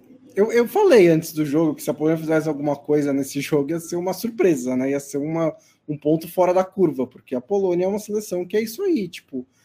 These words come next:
é uma seleção que tem ta-, tem os seus talentos, mas não consegue jogar, não consegue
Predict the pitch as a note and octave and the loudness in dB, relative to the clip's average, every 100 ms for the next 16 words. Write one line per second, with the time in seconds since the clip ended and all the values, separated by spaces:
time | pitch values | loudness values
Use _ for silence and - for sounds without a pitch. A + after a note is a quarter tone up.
0 | _ _ _ C#3+ D3 D3+ D#3 E3+ E3 - | _ _ _ 0 2 2 -2 -2 -4 2
1 | F#3 G3+ C4 - F3 A3 G3+ F#3+ F#3 E3+ | 2 2 -2 0 0 2 -2 -2 -2 0
2 | E3+ F3 A3+ A3+ A#3+ B3 E4 - F4 D4+ | 0 -2 -6 -4 -4 -2 -2 -2 -4 0
3 | G#3+ A3+ G#3 C#4 G#3+ A3+ D3+ C#3+ - E3 | 0 0 -2 0 0 0 -2 -6 -6 -4
4 | G3 G3 D#3+ | -2 -4 -8